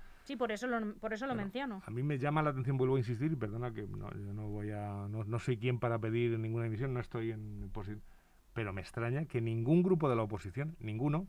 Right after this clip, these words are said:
Speaker 2: hasta
Speaker 1: Ujú.
Speaker 2: ahora, haya hecho pública su petición de que haya dimisiones.
Speaker 1: Ujú.
Speaker 2: De que haya dimisiones por la absoluta falta de gestión que se ve. Los que sí ya han anunciado movilizaciones, y fue al día siguiente de que les rechazaran las alegaciones, son los vecinos.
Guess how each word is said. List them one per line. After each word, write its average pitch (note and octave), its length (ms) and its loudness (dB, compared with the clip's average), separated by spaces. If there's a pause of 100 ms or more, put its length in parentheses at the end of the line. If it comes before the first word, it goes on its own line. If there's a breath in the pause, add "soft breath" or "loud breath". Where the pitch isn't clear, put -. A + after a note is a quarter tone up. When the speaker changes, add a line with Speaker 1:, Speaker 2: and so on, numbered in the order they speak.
Speaker 2:
hasta - 300 -2
Speaker 1:
Ujú. G2+ 100 2
Speaker 2:
ahora, C#3+ 260 2 (880 soft breath)
haya B2 240 2
hecho C3+ 240 4
pública F3 380 10
su C3+ 120 2
petición A#2 600 -2
de G#2 180 -4
que G2 80 -4
haya B2 180 4
dimisiones. A#2 680 -2 (220)
Speaker 1:
Ujú. G#3 280 -8 (180)
Speaker 2:
De G2 180 -8
que A#2+ 100 0
haya D3+ 180 4
dimisiones D#3 560 2
por A#2 220 -2
la G#2 120 0
absoluta B2 580 0 (160)
falta D3+ 280 4
de D3 120 0
gestión E3+ 560 0 (480 soft breath)
que G#2+ 100 -8
se G2+ 140 -8
ve. G2 180 -6 (460 soft breath)
Los G#2 160 -4
que - 100 -4
sí - 160 0
ya C#3+ 120 6
han C#3 80 4
anunciado C#3 340 6
movilizaciones, C3+ 720 4 (240)
y A2+ 80 -10
fue C#3 180 0
al C#3 80 2
día C#3 140 0
siguiente C3 400 -2
de A2 60 0
que G#2+ 60 -2
les G#2+ 140 -2
rechazaran G#2 500 -2
las C3 440 4
alegaciones, A#2+ 400 0 (260 soft breath)
son - 140 -8
los C#3 100 0
vecinos. C#3 420 -2